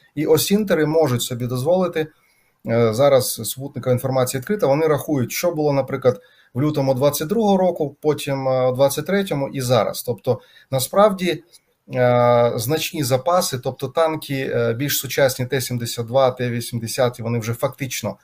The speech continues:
запаси всі використані. Зараз іде Т шістдесят чотири, вже Т шістдесят два, ідуть уже Т п'ятдесят, п'ятдесят п'ять, п'ятдесят чотири.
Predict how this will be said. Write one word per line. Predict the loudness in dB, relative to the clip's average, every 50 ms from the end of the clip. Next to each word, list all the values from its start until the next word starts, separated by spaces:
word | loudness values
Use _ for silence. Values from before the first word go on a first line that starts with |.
| _ _ _ _ _ _
запаси | -4 -4 -2 2 2 2 2 0 -4 -6
всі | -6 -4 -4 -4
використані. | -4 -4 -4 -4 -4 -4 -6 -4 -4 -4 -4 -2
Зараз | 0 0 0 2 0 0
іде | -2 -2 -2 -2 -2 -2 -6 _ _ _ _ _ _ _ _
Т | 0 0
шістдесят | 0 0 -2 -2 -4
чотири, | -4 -6 -6 -4 -2 -2
вже | 0 -2 -2
Т | 0 0 -2
шістдесят | 0 -2 -4 -4 -4 -6 -4
два, | 0 0 2 2 0 -2 -4 _ _ _ _ _ _
ідуть | -4 -2 0 0 0 0
уже | 0 -2 -2
Т | 0 0 -2 -2
п'ятдесят, | 0 -2 -2 -2 -2 0 -2 -2 -4 -4 -6
п'ятдесят | -6 -6 0 0 0 0 4
п'ять, | 4 4 4 4 0
п'ятдесят | -6 -2 0 0 0 0
чотири. | -2 -4 -4 0 2 4 4 4 4 2